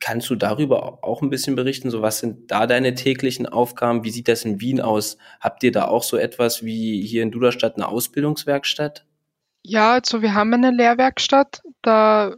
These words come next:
Speaker 2: verbringe ich auch die nächsten zwei Jahre in der Lehrwerkstatt und dann komme ich ab dem,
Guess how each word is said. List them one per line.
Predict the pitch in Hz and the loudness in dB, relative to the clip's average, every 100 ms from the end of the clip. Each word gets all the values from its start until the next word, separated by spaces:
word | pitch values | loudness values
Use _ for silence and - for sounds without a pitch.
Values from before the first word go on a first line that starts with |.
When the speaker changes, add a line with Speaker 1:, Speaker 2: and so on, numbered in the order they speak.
| 240 | -14
Speaker 2:
verbringe | - - 226 - 226 220 | -16 -4 -2 0 2 2
ich | - | 2
auch | 208 208 | 2 2
die | - | -2
nächsten | 208 208 - - - 202 202 202 202 _ _ | -2 -2 -6 -10 -8 -6 -6 -8 -10 _ _
zwei | - 202 190 | -2 0 2
Jahre | 190 185 170 185 214 254 277 294 - | 0 0 2 2 2 2 2 -2 -2
in | 226 | 0
der | 220 | 4
Lehrwerkstatt | 214 214 233 - - 254 254 - | 4 4 2 0 2 2 0 -8
und | 202 214 214 - | -6 -4 -4 -2
dann | 214 214 | -2 -2
komme | - 220 214 214 214 | 0 0 2 0 0
ich | 214 - - - _ _ - - - _ _ _ | -2 -6 -10 -16 _ _ -20 -20 -20 _ _ _
ab | - 220 _ | -2 -2 _
dem, | 220 214 214 208 214 | 2 2 2 -2 -4